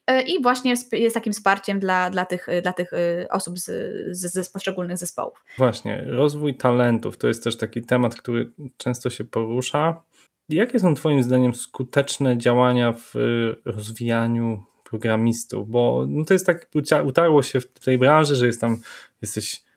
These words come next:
Speaker 2: juniorem, tak? Bo masz na przykład, nie wiem, rok albo dwa lata doświadczenia komercyjnego. Jak masz zero, to nawet nie wiadomo, kim jesteś. Nie jesteś jeszcze juniorem, jesteś, nie wiem, stażystą, prejuniorem.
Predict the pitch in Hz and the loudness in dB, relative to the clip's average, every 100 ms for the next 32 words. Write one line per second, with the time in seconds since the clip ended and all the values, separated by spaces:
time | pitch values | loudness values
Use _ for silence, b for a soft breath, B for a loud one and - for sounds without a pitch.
0 | _ - 104 127 151 156 135 113 107 107 | _ -10 0 4 8 8 8 6 2 -2
1 | 101 117 120 117 - 107 104 104 - 107 | 0 2 4 2 0 -2 0 -2 -4 -8
2 | - 107 104 107 135 135 120 113 113 120 | -6 -6 -2 4 4 4 2 2 2 4
3 | 120 117 113 113 113 110 123 - 113 107 | 4 4 2 0 -2 -2 -4 -4 -4 -2
4 | 113 104 - 104 107 107 123 123 113 139 | -2 -4 -4 -4 -2 2 4 4 6 4
5 | 160 151 139 143 143 147 151 - 156 151 | 4 4 4 6 4 4 2 2 4 6
6 | 123 - 110 113 120 139 127 107 107 - | 6 2 -8 -2 2 2 0 -4 -6 -4
7 | 110 113 113 107 104 - - 110 - - | -4 0 2 2 0 -6 -14 -16 -16 -12
8 | - 123 117 123 - 127 123 - 131 123 | 2 4 4 2 0 2 2 4 4 6
9 | 123 123 123 131 147 | 4 4 2 4 2